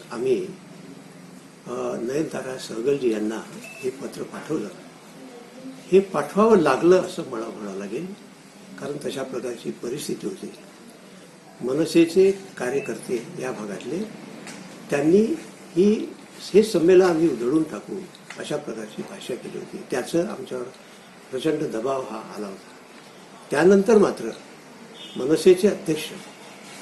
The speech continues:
अ, अत्यंत आदरणीय, मराठी भाषेबद्दल प्रेम असणारे, महाराष्ट्राबद्दल प्रेम असणारे, अ, राजसाहेब ठाकरे यांनी, अ, याबद्दल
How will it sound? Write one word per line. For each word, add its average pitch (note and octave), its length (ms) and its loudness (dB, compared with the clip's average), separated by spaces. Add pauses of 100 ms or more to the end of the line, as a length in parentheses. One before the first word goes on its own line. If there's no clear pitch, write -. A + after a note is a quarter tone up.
(160)
अ, B2 40 -8 (720)
अत्यंत C#3+ 340 -6
आदरणीय, C3+ 500 0 (760)
मराठी B2+ 280 -6
भाषेबद्दल B2 560 -4
प्रेम C3+ 240 -2
असणारे, - 380 -8 (600)
महाराष्ट्राबद्दल B2+ 600 -6
प्रेम C#3+ 240 2
असणारे, G2+ 400 -6 (760)
अ, - 40 -10 (760)
राजसाहेब C3 460 -4 (140)
ठाकरे A2 560 -4 (520)
यांनी, E3+ 600 8 (420)
अ, C3+ 280 -6 (440)
याबद्दल F3+ 540 2